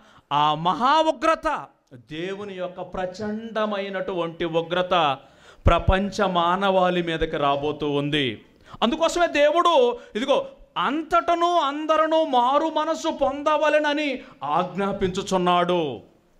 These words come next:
మన పాపాల వలన మనం చేసినటువంటి ఈ లోకంలోని కలిసిపోయి, ప్రియమైన వారలారా,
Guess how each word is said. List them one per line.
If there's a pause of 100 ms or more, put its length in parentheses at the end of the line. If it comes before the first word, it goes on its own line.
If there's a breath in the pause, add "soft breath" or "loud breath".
(280 soft breath)
మన
పాపాల
వలన
మనం
చేసినటువంటి (220 loud breath)
ఈ
లోకంలోని
కలిసిపోయి,
ప్రియమైన
వారలారా,